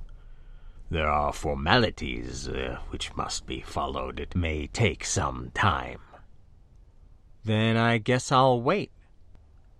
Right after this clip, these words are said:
"There's no need. We'll bring her back to you when we're done." "I'm afraid I have to insist, Detective. The captain of an Alliance vessel gave me a duty to perform.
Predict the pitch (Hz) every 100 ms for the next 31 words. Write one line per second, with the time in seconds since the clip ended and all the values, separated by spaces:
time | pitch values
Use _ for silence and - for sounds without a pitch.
0 | - - - - - 98 101 87 90 95
1 | 85 80 98 85 71 73 - - _ -
2 | _ _ _ 95 92 92 98 101 90 107
3 | 82 78 - - 76 69 71 85 73 69
4 | 71 64 71 67 78 101 - - - -
5 | - - - - - - - - - -
6 | 120 113 113 113 - 143 135 131 127 120
7 | 120 120 - 110 101 - 254 - - -
8 | - 85 - - - - - - _ -
9 | - - 113 143 139 143 123 110 113 113
10 | 127 175 160 127 - 143 180 - 101 123
11 | 123 117 113 113 107 98 98 190 233 120
12 | - 98 - 104 87 78